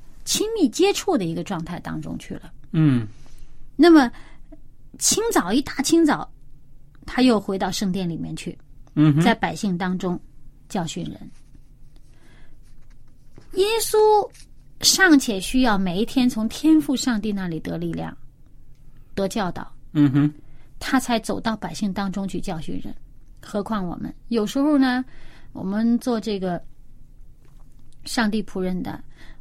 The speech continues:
Speaker 1: 或是在教-，教会里面做这个传道工作的，你如果自己都还没有从上帝领受到什么，你怎么与人分享呢？
Speaker 2: 嗯。
Speaker 1: 你如果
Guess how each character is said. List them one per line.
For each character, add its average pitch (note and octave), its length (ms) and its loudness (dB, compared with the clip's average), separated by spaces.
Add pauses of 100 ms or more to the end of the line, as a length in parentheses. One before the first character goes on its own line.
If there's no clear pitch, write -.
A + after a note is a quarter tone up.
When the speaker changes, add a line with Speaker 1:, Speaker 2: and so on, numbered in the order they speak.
Speaker 1:
或 A3+ 180 0
是 F#3+ 280 -2
在 G3+ 160 -4
教-， A3 220 0 (240)
教 A3 240 -2
会 A3+ 160 0
里 F3 120 -2
面 F#3 220 -2
做 G3 180 -4
这 F#3 120 -6
个 E3+ 80 -6
传 - 320 -8
道 F#3+ 160 -4
工 F3 200 -6
作 E3+ 160 -8
的， - 140 -12 (1300)
你 D4 200 12
如 D#4+ 160 8
果 C#4 120 2
自 G4 320 4
己 F#3+ 520 0 (600)
都 E4 100 6
还 B3 240 0
没 A3 120 4
有 A#3 120 2
从 G3 180 -4
上 G#3 240 -4
帝 G3+ 140 -2
领 F3 260 -2
受 A3 200 -4
到 F3 180 -6
什 - 180 -10
么， - 140 -14 (640)
你 B3+ 140 8
怎 G#3+ 160 0
么 G#3 100 0
与 G#3 160 0
人 D#3+ 220 -2
分 A#3+ 260 0
享 G#3 180 -6 (120)
呢？ - 120 -12 (500)
Speaker 2:
嗯。 B2+ 380 4 (1080)
Speaker 1:
你 E4 240 10
如 E4 200 12
果 D4+ 320 6